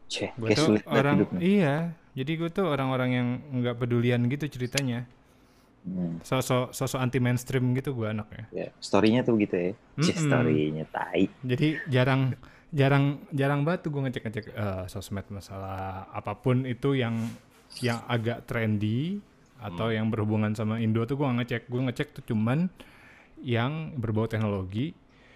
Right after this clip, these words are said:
Speaker 2: sama yang kontennya ada. Maksudnya gue tahu nih, oh, ini orang ini bikin buku, katakan, atau orang ini bikin blog bagus gitu. Gue
Speaker 3: Sombong
Speaker 2: follow,
Speaker 3: amat.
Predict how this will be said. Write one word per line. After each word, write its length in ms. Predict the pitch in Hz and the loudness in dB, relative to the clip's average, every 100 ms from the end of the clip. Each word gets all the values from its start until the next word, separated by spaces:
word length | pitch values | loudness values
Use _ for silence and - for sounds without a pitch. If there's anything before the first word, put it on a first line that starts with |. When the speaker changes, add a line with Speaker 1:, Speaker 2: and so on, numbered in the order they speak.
| - - - _ _ _ | -20 -20 -20 _ _ _
Speaker 2:
sama 280 | - 107 120 | -2 2 4
yang 160 | 139 139 | 4 2
kontennya 420 | 123 117 123 135 | 0 2 2 2
ada. 220 | 127 123 | 2 0
Maksudnya 420 | 107 104 117 127 - | 0 0 0 -2 -2
gue 180 | 120 | -2
tahu 180 | 123 110 | 0 2
nih, 160 | 120 110 - | 2 0 -2
oh, 100 | 110 | -2
ini 80 | 127 | 0
orang 180 | 110 101 | 0 0
ini 100 | 123 | -2
bikin 180 | 120 101 | 0 -2
buku, 300 | 95 - 156 | -2 -4 -6
katakan, 260 | - 101 95 | -8 -12 -12
atau 180 | 92 101 | -8 -4
orang 160 | 101 104 | -2 0
ini 140 | 120 | 0
bikin 220 | 107 104 95 | 0 -2 0
blog 180 | 117 | 0
bagus 360 | - 92 117 - | 0 -2 -2 -2
gitu. 80 | - | 0
Gue 60 | - 113 | 4 4
Speaker 3:
Sombong 100 | 107 | 4
Speaker 2:
follow, 220 | 113 131 123 | 0 0 -2
Speaker 3:
amat. 180 | 82 | -6